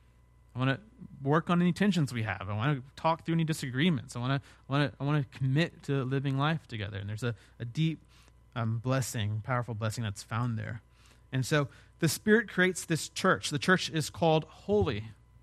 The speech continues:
which makes sense because it's created by the Holy Spirit. It's where the Holy Spirit is working and moving. Um, now, the, the, the lines of the creed that are about the church are actually some of the more controversial lines in the creed, um, because the creed seems to be saying things that are objectively false,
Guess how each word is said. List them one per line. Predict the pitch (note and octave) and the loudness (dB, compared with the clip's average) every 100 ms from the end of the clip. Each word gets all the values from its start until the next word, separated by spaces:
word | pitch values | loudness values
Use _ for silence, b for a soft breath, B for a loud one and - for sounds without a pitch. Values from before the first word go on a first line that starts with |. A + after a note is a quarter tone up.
| _ _ _ _ _ - | _ _ _ _ _ -8
which | C#3 | -2
makes | D#3 C#3+ | -2 -2
sense | - E3 - | 0 0 0
because | - C#3+ D#3 | -6 0 0
it's | F3 - - - | 0 -4 -14 -6
created | E3 G3 D#3 | 0 0 2
by | C#3+ D3 E3+ | 4 4 4
the | D#3 | 0
Holy | D#3+ E3 | -2 -4
Spirit. | - - E3+ | -6 -4 -4
It's | A2 | -2
where | C#3+ | -4
the | C3+ | -2
Holy | D3+ | -4
Spirit | C#3+ D#3 C#3 | -2 -4 -4
is | C#3 | -4
working | C#3 D3+ D3+ C3+ | -4 -2 -4 -2
and | C3 | 0
moving. | C#3 F3 G#2+ G#2 B B B - | 0 0 -4 -8 B B B -2
Um, | C3+ C#3+ - b b | -2 -2 -8 b b
now, | D#3+ D#3 D#3 D#3+ | 4 6 4 2
the, | D#3+ D#3+ | 2 2
the, | D#3+ D#3 C#3+ | 2 0 0
the | C#3 D#3+ | 2 6
lines | F3 B3+ B3 | 8 8 6
of | F3+ | 2
the | |
creed | - A3+ | 2 4
that | F#3 D#3+ | 6 6
are | D3 | 6
about | C#3+ A3 | 6 4
the | G#3 | 4
church | - D#3 D3 - D#3 | 2 4 4 2 4
are | D#3+ | 4
actually | G#3 F3+ | 6 2
some | F3 F#3+ | 2 2
of | |
the | E3+ | 4
more | D#3+ | 2
controversial | D#3 C#3 C3+ C#3 C#3+ D3 A#2+ | 2 2 2 0 0 -2 0
lines | B2+ C3 C3 C3 | 4 4 4 0
in | |
the | A#2 | -6
creed, | - E3 C#3+ A#2+ - b b - | -2 0 2 0 -6 b b -4
um, | B2 A#2+ | -2 0
because | D3+ - A3 G#3 - - | -2 4 6 6 4 -4
the | D#3 | -8
creed | - B3+ | 0 0
seems | - B3 | 6 6
to | - | 6
be | F#3 | -4
saying | - G3 F#3+ | 0 2 2
things | F3 E3 C#3+ | 2 0 2
that | D3 | 2
are | B2+ C3+ B2+ b b b b b D#3 | 6 6 6 b b b b b -2
objectively | C#3 G#3 G3 E3+ C#3+ B2 | 4 8 8 6 4 0
false, | B2+ F#2+ - - | 0 -4 -6 -8